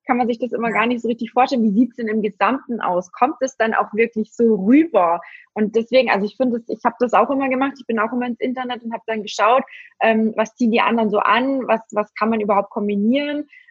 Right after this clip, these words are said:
Speaker 1: Ähm, und, und habe dann aber oftmals wirklich aus dem Bauch heraus entschieden, auf was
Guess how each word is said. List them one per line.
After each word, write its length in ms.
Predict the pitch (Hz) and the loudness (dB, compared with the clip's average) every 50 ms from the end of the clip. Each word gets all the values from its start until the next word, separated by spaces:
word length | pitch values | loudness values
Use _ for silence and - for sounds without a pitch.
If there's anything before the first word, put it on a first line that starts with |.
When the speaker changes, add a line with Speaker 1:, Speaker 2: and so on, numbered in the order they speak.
| _ - | _ -4
Speaker 1:
Ähm, 480 | - 214 220 220 220 220 220 214 - - - - | -2 0 0 0 0 -2 -2 -4 -6 -8 -12 -6
und, 320 | - 214 220 208 220 - | -2 -2 -2 -2 -2 -2
und 140 | 208 226 220 | -2 -2 0
habe 140 | 220 214 - - | -2 -4 -2 2
dann 200 | - 196 214 247 | 2 2 4 4
aber 320 | 247 226 214 220 220 - - - - | 2 4 4 2 2 2 -2 -2 2
oftmals 580 | 220 240 302 - - - 247 220 214 214 - - | 2 2 2 2 -4 -6 -4 -2 -2 -2 0 2
wirklich 340 | 220 240 233 226 240 226 - | 2 2 2 0 -2 -2 -2
aus 120 | 202 208 | -4 -2
dem 140 | - 202 - | -4 -6 -2
Bauch 260 | - 160 170 196 196 - | 2 4 4 4 4 2
heraus 360 | 202 151 131 143 151 180 - | -2 0 0 -2 -2 -2 -4
entschieden, 580 | - - 185 - - - 196 185 175 180 190 - | -8 -8 -8 -8 -8 -6 -4 -4 -4 -4 -2 -2
auf 140 | - 202 - | -2 -2 2
was 140 | - 233 254 | 0 0 0